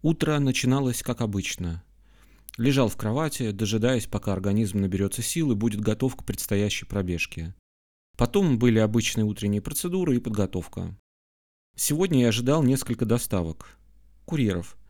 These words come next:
Я надеялся, что они будут позднее, после моего возвращения. Однако один из курьеров успел застать меня дома прямо перед выходом. По телефону он сообщил, что будет с минуты на минуту,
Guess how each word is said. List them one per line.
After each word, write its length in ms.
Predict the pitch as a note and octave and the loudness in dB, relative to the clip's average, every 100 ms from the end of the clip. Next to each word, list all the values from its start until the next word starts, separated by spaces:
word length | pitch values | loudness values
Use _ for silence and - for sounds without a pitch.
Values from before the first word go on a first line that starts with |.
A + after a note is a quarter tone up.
| - - - | -20 -20 -12
Я 160 | - D#3+ | -2 2
надеялся, 480 | D#3+ B2 E3 D#3+ B2+ | 2 2 2 0 -4
что 200 | - A#2+ | 0 2
они 160 | A#2+ | 2
будут 280 | C#3+ A#2+ G#2+ | 0 -2 -2
позднее, 460 | A2+ G#2 B2 D#3+ A2+ | 0 0 0 0 0
после 340 | C3 - A2+ | -2 -2 0
моего 320 | G#2 G#2 A2+ | 2 2 0
возвращения. 720 | G#2 G2+ G#2+ G#2+ A2 F#2 E2+ F2 - _ - | -2 -2 -2 -2 -2 -2 -4 -8 -16 _ -4
Однако 440 | A2 B2 D#3+ - | -4 0 0 0
один 220 | G#2+ A#2+ A2+ | 0 2 0
из 100 | - | -2
курьеров 460 | D#3 F3+ D#3+ - | -4 -2 -4 -4
успел 340 | A#2+ - C3 A#2 | -8 0 2 2
застать 440 | A2+ - C#3+ - | -2 -2 -4 -2
меня 380 | A#2 A2 G#2 G2 | 0 2 0 0
дома 320 | G#2+ D#3 C3 | 0 0 0
прямо 380 | - A#2+ B2+ G#2+ | -4 -2 -2 -2
перед 200 | G#2+ G2 | -4 -2
выходом. 540 | F#2 E2+ F#2 E2+ E2 - _ _ _ _ _ - | -4 -6 -6 -6 -8 -12 _ _ _ _ _ -2
По 80 | |
телефону 480 | C#3 G3+ G3 G#3 F#3 | 2 2 2 2 4
он 120 | C#3 | 2
сообщил, 440 | B2 A#2+ A#2 F3+ G3 | 2 0 0 -2 -2
что 220 | - B2 | -2 -4
будет 280 | A#2 G#2+ G2+ | -2 -2 -2
с 80 | A#2 | 0
минуты 300 | A2 G#2+ G#2+ | 0 0 0
на 60 | |
минуту, 580 | A2+ C#3+ F#3+ F3 D3 | 0 0 -2 -2 -4